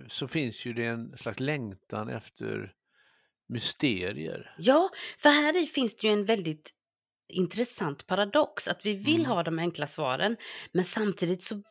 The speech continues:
Speaker 2: vill vi att, vi, vi älskar när vi blir jäckade i att tänka att det finns lite till.
Speaker 1: Mm.
Speaker 2: Det finns något mer att förstå. Det finns någon till som har en bit av sanningspusslet, liksom.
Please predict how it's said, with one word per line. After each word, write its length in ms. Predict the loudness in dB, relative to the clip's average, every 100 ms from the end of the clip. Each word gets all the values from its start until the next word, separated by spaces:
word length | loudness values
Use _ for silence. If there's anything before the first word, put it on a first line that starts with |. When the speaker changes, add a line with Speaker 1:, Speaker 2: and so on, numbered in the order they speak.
| -2
Speaker 2:
vill 320 | 0 2 0
vi 300 | 2 2 4
att, 220 | 0 -2 -10 -10
vi, 280 | -6 -6 -6
vi 180 | -2 2
älskar 800 | 6 6 4 0 -6 2 2 4
när 180 | 0
vi 160 | 0 -2
blir 300 | 0 -2 -2
jäckade 640 | -6 -8 _ -4 0 2
i 140 | 4 2
att 140 | 2
tänka 260 | 0 0 -2
att 80 |
det 60 | -6
finns 280 | 0 0 -2
lite 200 | -8 -8
till. 580 | -6 -2 0 0 -2 -8 -16 -16 -8
Speaker 1:
Mm. 120 | -4
Speaker 2:
Det 60 |
finns 220 | 2 2 2
något 140 | 0
mer 420 | 2 4 4 2
att 140 | 0 -2
förstå. 380 | -4 -2 -2
Det 100 | -2
finns 240 | 2 0 4
någon 200 | 2 2
till 340 | 0 0 0 -2
som 200 | -2 -2
har 240 | 0 0
en 140 | 0 -2
bit 220 | -4 -6
av 40 |
sanningspusslet, 1200 | -4 -2 0 0 -6 -8 -4 -2 -2 -4 -4 -4 -8
liksom. 300 | -6 -4